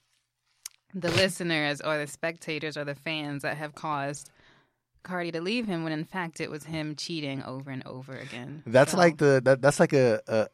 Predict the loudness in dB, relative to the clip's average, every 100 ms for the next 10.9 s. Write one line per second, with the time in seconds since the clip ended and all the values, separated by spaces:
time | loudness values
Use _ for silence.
0 | _ -4 0 0 2 2 4 4 4 2
1 | 0 2 4 6 6 4 2 -2 0 0
2 | -2 _ _ -6 0 2 4 4 2 0
3 | 0 2 2 0 _ -2 2 2 2 2
4 | 2 0 2 2 4 4 6 6 6 6
5 | 6 4 2 2 0 0 0 -2 _ -12
6 | -8 -8 -8 -10 -4 2 2 2 0 0
7 | 2 2 2 -2 -10 _ 2 6 6 4
8 | 6 6 6 2 0 -2 -2 -4 -4 -6
9 | -8 -6 -8 -8 -4 -4 -2 -2 -2 -2
10 | -4 -4 -4 -6 -8 -10 -10 -8 -10